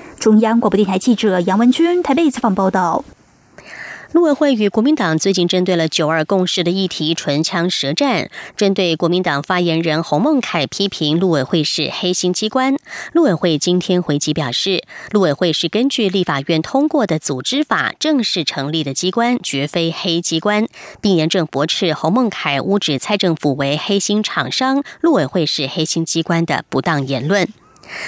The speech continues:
Speaker 2: 陆委会指出，蔡英文总统以前在担任陆委会主委，有关“九二共识”的发言，主要是陈述前总统李登辉执政时争取“一中各表”的李政府的立场。陆委会表示，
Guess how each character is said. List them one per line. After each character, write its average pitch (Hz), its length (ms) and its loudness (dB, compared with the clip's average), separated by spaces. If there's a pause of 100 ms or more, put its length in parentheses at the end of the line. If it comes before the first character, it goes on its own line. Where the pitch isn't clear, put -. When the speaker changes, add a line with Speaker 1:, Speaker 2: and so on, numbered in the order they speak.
(140)
Speaker 2:
陆 208 100 4
委 180 80 4
会 180 160 2
指 143 160 -2
出， 233 340 2 (220)
蔡 202 140 0
英 202 140 2
文 170 140 2
总 180 160 0
统 165 320 0
以 156 140 0
前 151 360 -2
在 170 200 0
担 196 240 0
任 170 240 0
陆 208 100 2
委 160 140 2
会 175 180 0
主 220 200 0
委， 165 280 0 (160)
有 160 160 4
关 190 220 0
“九 151 180 0
二 160 180 0
共 294 240 0
识” 190 200 -4
的 180 80 -2
发 269 180 -2
言， 180 400 2 (240)
主 175 180 4
要 277 200 2
是 190 240 -2
陈 151 280 -2
述 269 360 0
前 185 280 0
总 214 200 0
统 185 280 0
李 151 160 0
登 254 240 2
辉 285 200 0
执 156 180 -2
政 175 160 0
时 151 380 -2 (120)
争 190 220 2
取 151 200 -2
“一 - 180 -2
中 190 180 0
各 214 220 2
表” 123 240 -2
的 151 200 -2
李 151 240 -2
政 160 240 0
府 - 200 -4
的 147 100 -2
立 180 160 0
场。 - 320 -2 (720)
陆 202 100 4
委 175 80 4
会 180 160 2
表 143 180 -2
示， 180 320 -4